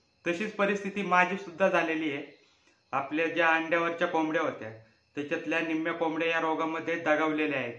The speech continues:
मेलेल्या आहेत. तर अशा कंडिशनमध्ये हा रोग आल्यावर काय करायचं,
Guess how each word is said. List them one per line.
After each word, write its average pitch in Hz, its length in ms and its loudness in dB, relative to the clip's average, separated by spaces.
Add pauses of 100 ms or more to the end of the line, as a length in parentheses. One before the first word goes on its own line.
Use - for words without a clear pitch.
मेलेल्या 143 480 -2
आहेत. 107 140 -8 (880)
तर 165 340 2 (100)
अशा 165 300 2
कंडिशनमध्ये 190 800 0
हा 156 180 2
रोग 175 220 2
आल्यावर 147 340 2 (440)
काय 185 180 8
करायचं, 175 460 4